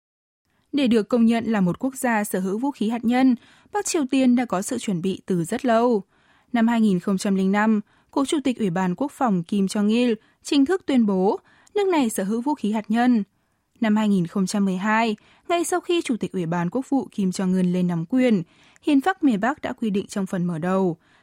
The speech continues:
rằng nước này là một quốc gia có vũ khí hạt nhân. Ngày mùng một tháng bốn năm hai nghìn không trăm mười ba, Hội nghị toàn thể Ủy ban Trung ương Đảng Lao động đã thông qua luật củng cố hóa địa vị một quốc gia sở hữu vũ khí hạt nhân để tự vệ. Cho đến nay, Bình Nhưỡng đã tiến hành sáu vụ thử hạt nhân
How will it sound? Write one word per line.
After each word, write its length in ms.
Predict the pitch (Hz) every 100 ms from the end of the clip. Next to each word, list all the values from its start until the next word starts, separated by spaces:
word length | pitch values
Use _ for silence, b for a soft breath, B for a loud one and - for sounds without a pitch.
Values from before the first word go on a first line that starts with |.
| _
rằng 220 | 349 277
nước 140 | 370
này 180 | 349 277
là 100 | 233
một 180 | 190 175
quốc 180 | 262 -
gia 240 | 233 208
có 180 | 196 175
vũ 140 | 196
khí 200 | 233 190
hạt 160 | 208 -
nhân. 360 | 208 233 233 185 _ _ _ _ _
Ngày 140 | 214 208
mùng 180 | 190 180
một 160 | 170
tháng 180 | 190 175
bốn 200 | 170 170
năm 120 | 214
hai 120 | 220
nghìn 160 | 208 170
không 160 | 202 185
trăm 200 | 208 190
mười 100 | 165
ba, 400 | 180 214 226 185 b b b
Hội 180 | 339 302
nghị 180 | 302 -
toàn 160 | 226 220
thể 260 | 240 175 -
Ủy 100 | 180
ban 180 | 185 175
Trung 180 | 196 185
ương 140 | 185
Đảng 180 | 180 170
Lao 120 | 190
động 200 | 202 202 _ b b b
đã 100 | 320
thông 200 | 320 339
qua 220 | 320 311
luật 200 | 294 262
củng 180 | - 175
cố 140 | 180 170
hóa 320 | 185 170 196
địa 160 | 254 -
vị 100 | 226
một 120 | 196 175
quốc 180 | 262 -
gia 200 | 220 208
sở 140 | -
hữu 140 | 202
vũ 120 | 220 262
khí 120 | 226
hạt 160 | 220
nhân 240 | 208 196 185
để 120 | 160
tự 160 | - 185
vệ. 340 | 202 214 226 _ _ _ _ _ _ -
Cho 160 | 196
đến 180 | 165 170
nay, 300 | 208 214 196 b b -
Bình 180 | 320 269
Nhưỡng 160 | 285
đã 100 | 330
tiến 180 | 330 208
hành 240 | 214 220 190
sáu 200 | 180 175
vụ 140 | 247
thử 100 | 208
hạt 120 | 180
nhân 340 | 175 226 247